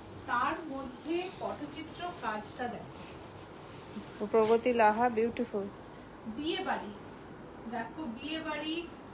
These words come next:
Speaker 1: আহ, বিয়ে বাড়ির, আহ,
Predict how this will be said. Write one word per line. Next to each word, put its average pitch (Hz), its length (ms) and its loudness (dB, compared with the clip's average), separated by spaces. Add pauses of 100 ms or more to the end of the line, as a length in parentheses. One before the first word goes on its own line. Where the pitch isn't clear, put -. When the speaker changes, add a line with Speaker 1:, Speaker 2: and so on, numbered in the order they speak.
(260)
Speaker 1:
আহ, 226 400 0 (140)
বিয়ে 277 240 -4
বাড়ির, 285 400 0 (440)
আহ, 202 360 -4